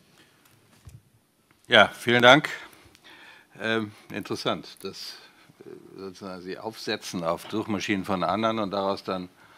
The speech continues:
ob das keine Verarbeitung ist, gebe ich mal den Anna mal mit im Sinne der Datenschutzgrundverordnung,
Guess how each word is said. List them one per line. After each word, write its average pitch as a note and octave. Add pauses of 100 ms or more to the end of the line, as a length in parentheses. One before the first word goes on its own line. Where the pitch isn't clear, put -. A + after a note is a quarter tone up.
(800)
ob -
das A2+
keine A2
Verarbeitung A2+
ist, G#2+
gebe G#2+
ich G2+
mal G2+
den G2+
Anna G2+
mal F#2+
mit -
im F#2+
Sinne F2+
der F2+
Datenschutzgrundverordnung, F2+